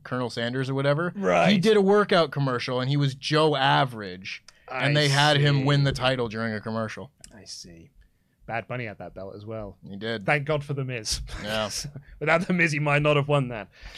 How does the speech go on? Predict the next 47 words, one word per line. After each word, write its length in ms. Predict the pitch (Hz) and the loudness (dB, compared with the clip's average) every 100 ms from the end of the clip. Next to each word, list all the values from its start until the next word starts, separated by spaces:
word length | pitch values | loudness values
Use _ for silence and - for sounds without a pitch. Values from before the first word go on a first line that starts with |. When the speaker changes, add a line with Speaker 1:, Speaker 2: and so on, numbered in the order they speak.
| - | -6
Speaker 2:
Uh, 220 | 156 165 190 | 2 2 4
anywho, 540 | 349 311 139 117 135 - - - - | 2 2 0 -2 -4 -6 -20 -8 4
um, 580 | 180 185 185 185 190 - _ - | 6 8 8 6 0 -6 _ -6
Vandalian 540 | 208 302 311 320 285 233 | 4 6 6 6 6 6
nineteen 220 | 220 202 | 4 4
ninety-eight 320 | 180 160 131 | 2 4 0
said, 120 | - 135 | 0 -2
"I 60 | |
might 260 | 220 359 214 | 2 2 2
be 140 | 170 | 0
wrong, 320 | 151 151 104 | 2 2 0
but 80 | 101 | 0
I 80 | 254 | -2
think 140 | 381 | 0
the 60 | 175 | 0
last 220 | 170 226 | 2 2
time 180 | - 156 | 2 0
Dolph 240 | 147 165 151 | 4 4 2
was 180 | 143 127 | -2 2
relevant 340 | 156 117 117 | 2 2 -2
was 120 | 139 | 0
Survivor 340 | - 151 165 185 | 2 2 2 2
Series 240 | 233 - | 2 0
twenty 540 | - - 196 - - | 0 0 2 2 -2
fourteen." 880 | 156 - 156 190 - - 160 156 139 | -2 0 4 4 2 0 0 0 -4
Speaker 1:
Correct. 460 | - 113 120 - - _ - - - | -6 -2 -2 -4 -20 _ -20 -20 -8
Speaker 2:
And 80 | 170 | 2
when 120 | 160 | 4
he 60 | 151 | 4
pinned 280 | 147 156 143 | 2 0 0
three 240 | 151 151 | 0 0
guys, 440 | 135 143 123 117 107 | 2 4 4 0 -4
but 220 | 135 127 | -2 2
Speaker 1:
Well 180 | 165 208 185 | 4 4 4
Speaker 2:
even 180 | 165 | 4
then 100 | 160 | 2
it 60 | 147 | 0
was 120 | 123 | 0
forgotten 240 | 147 143 127 | 0 0 2
about 180 | 127 | 0
a 40 | 127 | 0
month 280 | 135 139 139 | 0 0 -2
or 100 | 127 | -2
two 240 | - 123 | -4 -4
later. 260 | 117 104 101 | -4 -4 -4
Yeah, 200 | 127 147 | 0 2
that, 260 | 208 311 | 4 2